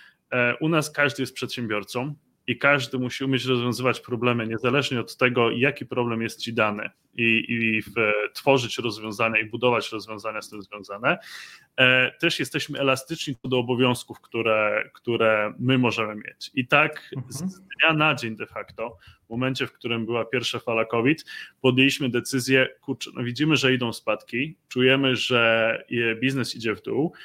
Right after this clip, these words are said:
Speaker 1: no to teraz co robimy? Albo będziemy mówili, że my, ja mam kontrakt tutaj na pozycję specjalisty w przewozie taksi, albo myślimy o tym, że, e,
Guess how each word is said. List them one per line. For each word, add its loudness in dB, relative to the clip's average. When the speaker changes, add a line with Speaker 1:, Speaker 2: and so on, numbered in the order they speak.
Speaker 1:
no -6
to -4
teraz 2
co 2
robimy? -4
Albo 2
będziemy -2
mówili, 0
że 2
my, 4
ja 6
mam 2
kontrakt -4
tutaj -2
na 2
pozycję 0
specjalisty 0
w 2
przewozie 4
taksi, 0
albo 2
myślimy -2
o 0
tym, 0
że, 4
e, 2